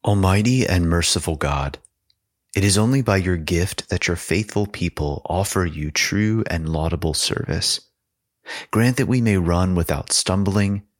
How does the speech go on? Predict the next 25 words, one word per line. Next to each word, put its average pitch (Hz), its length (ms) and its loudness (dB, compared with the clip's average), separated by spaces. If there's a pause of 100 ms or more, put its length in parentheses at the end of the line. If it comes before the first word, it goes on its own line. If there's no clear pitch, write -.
(220)
to 92 100 0
obtain 95 400 0
your 85 100 0
heavenly 82 380 -2
promises. - 720 -4 (760)
Through 90 120 -4
Jesus 90 420 2
Christ 80 380 -6
our 80 200 -2
Lord, 78 460 -4 (520)
who 92 100 -2
lives 104 440 2
and 85 160 -2
reigns 87 320 0
with 87 200 -4
you 82 340 -2 (300)
and 95 120 -2
the 92 80 0
Holy 104 360 -2
Spirit, - 500 -4 (400)
one 95 300 2
God, 71 340 -4 (420)
now 87 460 0
and 78 140 -6
forever. - 480 -6